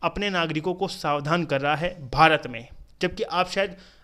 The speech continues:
आपने शायद कभी सुना होगा या नहीं होगा पता नहीं, लेकिन आपने कभी सुना है कि कोई अमेरिकी नागरिक को भारत में खतरा पहुंचा है अब तक?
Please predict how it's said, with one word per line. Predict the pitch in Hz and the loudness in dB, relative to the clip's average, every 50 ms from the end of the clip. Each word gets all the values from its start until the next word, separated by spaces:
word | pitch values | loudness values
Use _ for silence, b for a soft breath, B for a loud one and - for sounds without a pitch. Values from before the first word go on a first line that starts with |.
| B B | B B
आपने | 175 180 - 202 202 | 2 2 2 0 -4
शायद | - - 196 180 190 185 | -2 0 2 2 2 0
कभी | - 196 208 | -2 -2 -2
सुना | 196 - - - 160 180 196 | -4 -4 -4 -2 2 4 4
होगा | 190 139 135 160 160 151 160 170 175 | 4 6 6 4 4 6 6 6 6
या | 180 180 170 | 6 6 2
नहीं | 156 156 170 170 | 2 0 -2 -2
होगा | 151 165 160 165 165 160 170 - - - - _ - - _ - | -4 -6 -6 -6 -6 -6 -8 -10 -16 -20 -20 _ -20 -14 _ -4
पता | 190 185 185 175 | 0 2 2 2
नहीं, | 180 185 185 | 2 2 0
लेकिन | 185 - 190 - | 0 0 0 -2
आपने | 170 175 185 175 | -2 -4 -4 -6
कभी | 190 175 185 | -6 -6 -6
सुना | - - - - 156 175 202 | -8 -8 -6 0 4 4 4
है | 170 143 127 123 - - - - - - - - | 4 4 0 -8 -10 -18 -20 -20 -20 -20 -10 -8
कि | 180 175 | -8 -6
कोई | 185 - 185 196 185 185 - | -2 -2 -2 -2 -2 -4 -6
अमेरिकी | 170 156 165 170 165 170 180 180 196 196 | -4 -2 0 0 2 0 0 -2 -4 -2
नागरिक | 180 165 151 151 147 156 170 180 - | 0 0 0 0 0 -2 -4 -4 -4
को | - 196 | -4 -4
भारत | 170 131 123 135 143 156 151 160 | -4 -2 -2 0 0 0 -2 -2
में | 175 165 | -6 -6
खतरा | - - 139 - 147 156 | -6 -6 -4 -2 -2 -2
पहुंचा | 151 - - 127 135 135 - 151 135 | -2 -2 -4 -4 -2 0 0 2 2
है | 139 - - - | 0 0 -2 -2
अब | 143 - - - | -2 -2 -2 -4
तक? | 117 - | -6 -6